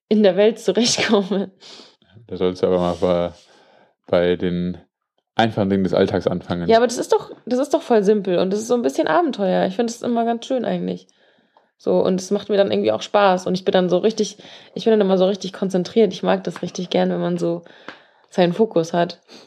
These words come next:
Speaker 1: Weil man
Speaker 2: Mhm.
Speaker 1: weiß, wenn man jetzt irgendwas falsch macht, dann ist man halt auf sich selber gestellt.
Speaker 2: <laughs> Okay. Ja, ich glaub, die meisten, äh, dir Verbundenen zu Hause machen sich da eher Sorgen drum.
Speaker 1: Ja,
Speaker 2: Als
Speaker 1: aber
Speaker 2: dass
Speaker 1: das ist
Speaker 2: sie's
Speaker 1: ja,
Speaker 2: cool finden, oder? <laughs>
Speaker 1: aber das ist ja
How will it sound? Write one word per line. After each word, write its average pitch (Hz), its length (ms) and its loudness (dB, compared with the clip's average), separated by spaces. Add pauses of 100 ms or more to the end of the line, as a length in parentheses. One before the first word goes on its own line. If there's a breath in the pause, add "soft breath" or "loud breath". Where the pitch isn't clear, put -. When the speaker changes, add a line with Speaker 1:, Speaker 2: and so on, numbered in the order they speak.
(140 loud breath)
Speaker 1:
Weil 180 80 -4
man 175 100 0
Speaker 2:
Mhm. - 40 2
Speaker 1:
weiß, 196 160 6
wenn 190 60 -2
man 180 80 4
jetzt 175 120 0
irgendwas 175 240 -2
falsch 208 260 2
macht, 196 140 -4
dann 180 140 -2
ist 175 100 -8
man 180 160 -4
halt 180 280 0 (160)
auf 175 140 -6
sich 170 140 -8
selber 202 240 4
gestellt. 170 480 -4 (460 loud breath)
Speaker 2:
<laughs> 101 140 -2 (640 loud breath)
Okay. 95 340 0 (180)
Ja, 92 220 4
ich 90 80 0
glaub, 101 140 2
die 98 80 -2
meisten, 95 720 0
äh, 90 560 -2 (200)
dir 104 280 4
Verbundenen 98 840 -2 (400 soft breath)
zu - 140 -2
Hause 95 240 2
machen 90 200 -4
sich 90 120 -4
da 90 80 2
eher 90 240 2
Sorgen 92 320 2
drum. 87 220 -8 (260)
Speaker 1:
Ja, 160 120 0
Speaker 2:
Als 165 100 0
Speaker 1:
aber - 60 2
Speaker 2:
dass 185 80 -4
Speaker 1:
das - 100 2
ist - 40 -18
Speaker 2:
sie's - 20 2
Speaker 1:
ja, 214 180 2 (100)
Speaker 2:
cool 104 120 2
finden, 98 340 -4
oder? 104 180 0
<laughs> 110 360 0
Speaker 1:
aber 202 160 4
das 190 100 -10
ist 233 160 -2
ja 226 120 4